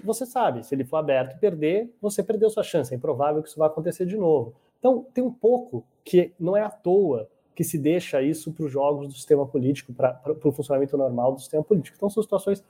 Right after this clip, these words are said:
muito diferentes. Curioso, como vocês disseram, é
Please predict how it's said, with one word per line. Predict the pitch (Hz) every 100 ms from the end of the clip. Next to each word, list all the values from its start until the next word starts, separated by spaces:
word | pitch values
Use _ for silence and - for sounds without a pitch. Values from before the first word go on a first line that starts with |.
| _ _ _ _ -
muito | 185 185
diferentes. | 196 - 240 131 - _ _ _ _ _
Curioso, | 226 180 196 160
como | 135 135 143 147
vocês | 139 156
disseram, | 156 190 208
é | 151 117